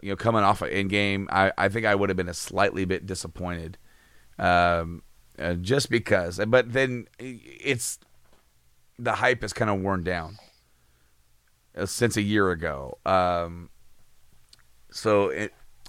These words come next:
and it, and it, like, in a lot of ways, it did kinda meet the expectations I had for it. It was fun, but, um, it doesn't do a whole lot.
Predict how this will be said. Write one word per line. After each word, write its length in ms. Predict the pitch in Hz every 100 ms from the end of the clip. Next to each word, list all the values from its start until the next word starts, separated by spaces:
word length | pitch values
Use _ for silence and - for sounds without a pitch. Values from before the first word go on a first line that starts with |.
| - - - - 120
and 100 | 113
it, 180 | 90 - -
and 100 | 113
it, 160 | 117 110
like, 140 | 110
in 80 | 117
a 40 |
lot 280 | 110 113 131
of 80 | 110
ways, 280 | 98 95 95
it 140 | 92
did 240 | - 104
kinda 240 | - 101 90
meet 260 | 90 90
the 120 | 92 90
expectations 720 | - 90 - 92 - 87 80
I 100 | 78
had 340 | 90 95 90
for 260 | - - -
it. 200 | - - _ - - - - - - _ -
It 140 | 104
was 200 | 113 110
fun, 600 | - 107 98 95 92 90 - _ - - - - - _ _ _ _ _ _ 104
but, 520 | - 92 90 87 - -
um, 580 | 90 87 85 85 85 - _ _ _ _ _ - - - _ - - - - - _ - _ -
it 200 | 101 -
doesn't 500 | 120 131 139 101 90
do 300 | 117 120 101
a 60 |
whole 580 | - - - 135 165 156
lot. 500 | 104 80 64 - -